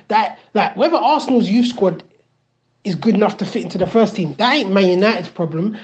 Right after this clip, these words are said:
That's not Liverpool's problem, Chelsea's problem, Bright-, Brighton's problem, Burnley's problem. That's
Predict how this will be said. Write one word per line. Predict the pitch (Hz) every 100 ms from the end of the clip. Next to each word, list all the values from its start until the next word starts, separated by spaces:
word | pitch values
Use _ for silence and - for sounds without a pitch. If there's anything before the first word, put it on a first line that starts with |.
| -
That's | - -
not | 180
Liverpool's | 220 196 175 190 170
problem, | 185 160 170 190 -
Chelsea's | - 196 185 185
problem, | - 190 170 202 202
Bright-, | - 190 185 - - -
Brighton's | 208 190 180
problem, | - 190 165 175 170
Burnley's | 190 190 180
problem. | 175 180 190 190 _ _ _ _
That's | 233 277